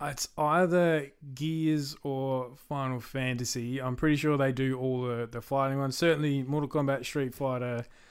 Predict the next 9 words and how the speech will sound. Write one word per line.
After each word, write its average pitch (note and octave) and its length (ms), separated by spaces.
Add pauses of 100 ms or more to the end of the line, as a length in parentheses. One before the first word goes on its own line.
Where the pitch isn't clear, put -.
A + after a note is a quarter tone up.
(240)
um, A#2+ 920
would C3+ 80
you A#2+ 60
say A#2 300
King C#3 220
of D3+ 120
Giffers? C#3 460
<laughs> G3+ 1500 (520)
Um, C3+ 840